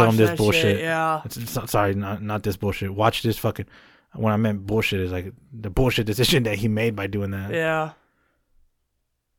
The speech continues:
Speaker 2: He became a fucking legend by doing that too, though.
Speaker 1: Yeah.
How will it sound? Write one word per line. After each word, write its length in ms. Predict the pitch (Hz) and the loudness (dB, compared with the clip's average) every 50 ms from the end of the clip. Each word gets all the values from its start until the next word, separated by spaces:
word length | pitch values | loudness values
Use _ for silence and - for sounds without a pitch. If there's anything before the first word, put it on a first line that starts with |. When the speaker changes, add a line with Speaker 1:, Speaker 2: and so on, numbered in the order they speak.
| _ _ _ _ _ _ _ _ _ _ _ _ _ _ _ | _ _ _ _ _ _ _ _ _ _ _ _ _ _ _
Speaker 2:
He 140 | - - 151 | 0 2 2
became 260 | 170 202 - 202 143 | 2 4 2 2 2
a 60 | 110 - | 0 -2
fucking 600 | - - - - - 131 120 - - 110 92 92 | -6 -8 -6 -2 0 0 0 2 2 2 2 2
legend 640 | 92 92 90 87 98 131 127 110 110 101 95 98 95 | 0 -2 -2 0 0 -2 0 0 0 0 0 0 0
by 120 | 95 98 | 0 0
doing 260 | 92 98 98 98 95 | 0 0 0 0 0
that 180 | 92 90 92 - | 0 -2 -4 -4
too, 160 | - 113 113 107 | 0 0 2 2
though. 40 | |
Speaker 1:
Yeah. 400 | 160 160 160 160 160 160 160 156 | 2 2 2 2 0 0 -2 -4